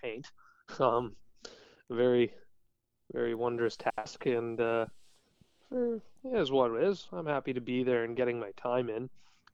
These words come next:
But, um, yeah, I've been chipping a lot of paint. I've currently managed to strip and re-,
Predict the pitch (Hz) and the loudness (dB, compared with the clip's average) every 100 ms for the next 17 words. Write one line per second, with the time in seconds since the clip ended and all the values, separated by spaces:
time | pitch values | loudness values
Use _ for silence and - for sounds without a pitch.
0 | - 107 104 107 110 110 - 208 202 - | -2 -2 0 0 0 -4 -2 4 4 4
1 | 147 143 151 151 143 143 131 160 156 165 | -2 2 4 4 2 -4 -4 -2 0 2
2 | 156 160 156 - 131 135 131 - 127 120 | 4 4 4 0 0 0 -2 -6 -6 -4
3 | 117 117 120 120 120 - - _ - - | -4 -2 -2 -2 -4 -8 -20 _ -20 -20
4 | _ _ _ _ - - 147 143 - 147 | _ _ _ _ -2 4 4 4 0 0
5 | 147 143 139 - - - - - - - | 2 2 0 -4 -14 -18 -20 -20 -20 -20
6 | _ _ _ _ _ _ _ _ _ - | _ _ _ _ _ _ _ _ _ -4
7 | 131 135 135 120 - - 127 123 123 131 | 0 2 0 -4 -8 0 2 2 0 -6
8 | - - _ _ _ _ _ - - - | -16 -20 _ _ _ _ _ -20 -16 -10
9 | - 160 165 147 131 131 139 156 156 | 4 6 6 2 -2 -2 -4 -2 -2